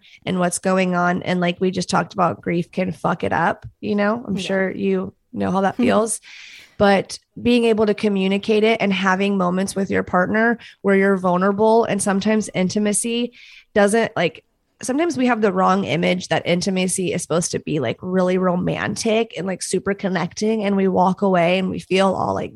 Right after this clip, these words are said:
Speaker 1: good and warm inside. And that's
Speaker 2: Yeah. <laughs>
Speaker 1: true. But sometimes intimacy feels really uncomfortable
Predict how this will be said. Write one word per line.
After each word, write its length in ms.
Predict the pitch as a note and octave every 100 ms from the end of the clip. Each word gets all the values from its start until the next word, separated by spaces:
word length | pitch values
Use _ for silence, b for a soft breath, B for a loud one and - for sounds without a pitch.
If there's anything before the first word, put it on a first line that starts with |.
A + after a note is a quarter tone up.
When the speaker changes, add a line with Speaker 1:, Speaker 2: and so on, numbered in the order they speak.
| G3+
Speaker 1:
good 160 | G3 F#3+
and 160 | G3
warm 240 | F3 F3+ G#3+
inside. 480 | A#3+ C4+ C#4 C#4 C#4
And 240 | G#3 G3+ _
that's 200 | A3+ A3
Speaker 2:
Yeah. 60 | F#3
<laughs> 140 | - A#3+
Speaker 1:
true. 420 | G3 F#3+ B3+ C#4+ B B
But 140 | A#3 A#3
sometimes 480 | A#3+ B3 D4 C#4+
intimacy 560 | - A3 A#3+ A3+ A#3 A3+
feels 320 | A3+ G#3+ G3+ -
really 400 | F#3+ F#3+ G3 G3+
uncomfortable 880 | F#3 F3+ E3+ F3 F#3 - F#2 F#2